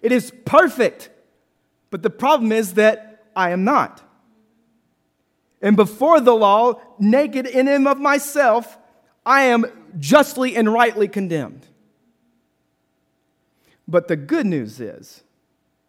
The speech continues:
that the justice for my sin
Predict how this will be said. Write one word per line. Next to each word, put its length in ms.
that 120
the 80
justice 480
for 180
my 320
sin 560